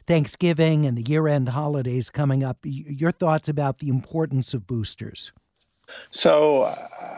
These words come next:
Speaker 2: I, I understand the confusion around boosters. So if you look at the federal recommendations from the U S Centers from Disease Control and Prevention, they're saying unless you're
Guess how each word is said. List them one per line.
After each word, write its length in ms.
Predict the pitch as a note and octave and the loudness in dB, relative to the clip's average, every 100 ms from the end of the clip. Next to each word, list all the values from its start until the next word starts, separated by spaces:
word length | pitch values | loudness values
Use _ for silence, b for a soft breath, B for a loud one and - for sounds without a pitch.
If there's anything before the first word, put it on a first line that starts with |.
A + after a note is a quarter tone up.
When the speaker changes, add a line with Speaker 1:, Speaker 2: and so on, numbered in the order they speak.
| - | -2
Speaker 2:
I, 400 | C#3 - C3 D3 | -2 0 0 0
I 20 | |
understand 600 | D#3 D#3+ D3 - A#2 A2+ | -2 -4 -8 -8 -8 -6
the 80 | F#2 | -8
confusion 800 | - E2 - F#2+ G2+ G#2 A#2 A2 | -10 -16 -8 -4 -4 -4 -6 -6
around 500 | G#2 G2+ G2+ G#2+ G#2 | 0 2 2 0 -4
boosters. 720 | G#2 A2 A2 - G#2+ A2+ A2+ | -2 0 -2 -4 -2 -2 -2
So 380 | - F#2 F2 E2+ | 0 2 4 2
if 180 | E2 - | -4 -4
you 400 | E2+ E2 E2 D#2 _ _ _ _ | -4 -2 -2 -6 _ _ _ _
look 340 | E2+ F#2 G#2 - | -8 -4 -4 0
at 260 | F2 E2+ | 0 0
the 360 | - D#2 D#2 C#2+ - | -4 -4 -4 -4 -2
federal 300 | F2+ F#2 E2+ | 0 0 0
recommendations 920 | E2+ D#2+ D#2+ D#2 D#2+ E2 - G#2 G2 | 0 -2 -6 -6 -2 -2 -4 -10 -8
from 220 | - E2 | -8 -6
the 100 | D2+ | -2
U 140 | D#2 | 2
S 160 | D#2 D2+ | 2 0
Centers 380 | - E2 E2 D#2 | -2 -2 -2 -4
from 220 | - D2+ | -10 -10
Disease 400 | D2 C#2 D#2+ D#2+ | -10 -4 -2 -2
Control 480 | - D2 - D2+ D#2 | -4 -12 -2 0 0
and 100 | D#2 | -4
Prevention, 920 | D#2 - F2+ G#2 A2+ A2+ G#2 G#2 G2+ E2 | -12 0 2 2 0 -2 -2 -2 -6 -2
they're 320 | D#2 D2+ D2+ | 2 2 0
saying 720 | - E2+ D#2 D#2 D#2 D#2 D2 - B B B - | 0 2 2 2 -2 -6 -12 -18 B B B -8
unless 640 | D#2+ D#2+ D#2+ F#2 - - | -6 -2 2 2 2 -4
you're 760 | E2+ D#2+ D#2+ D#2+ D#2+ D#2 D2 | -4 -2 0 0 0 -2 -4